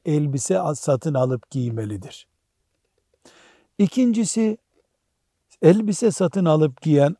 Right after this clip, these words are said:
Allah'a hamd etmelidir. Bu bir nimettir çünkü. Üçüncüsü,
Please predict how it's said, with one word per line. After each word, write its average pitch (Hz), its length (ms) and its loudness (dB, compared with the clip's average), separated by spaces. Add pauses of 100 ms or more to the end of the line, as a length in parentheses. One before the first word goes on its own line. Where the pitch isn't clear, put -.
Allah'a 190 560 4
hamd 165 240 4
etmelidir. 123 680 -2
Bu 196 220 2 (100)
bir 151 240 4
nimettir 139 640 4
çünkü. 101 340 -12 (840)
Üçüncüsü, 208 760 -2